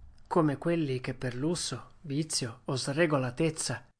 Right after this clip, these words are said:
oppure per soverchio affanno, per fatica e privazioni, per povertà e cibo insufficiente,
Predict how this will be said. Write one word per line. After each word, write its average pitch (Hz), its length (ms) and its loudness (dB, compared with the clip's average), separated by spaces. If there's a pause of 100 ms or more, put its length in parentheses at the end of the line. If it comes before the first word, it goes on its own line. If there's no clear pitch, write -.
(320)
oppure 220 480 4
per 143 180 -2
soverchio 147 580 0
affanno, 135 720 4
per 127 180 -4
fatica 139 440 0
e 123 60 -2
privazioni, 131 920 -2 (680)
per 156 200 2
povertà 143 640 4
e 131 140 2
cibo 151 320 4
insufficiente, 139 1040 2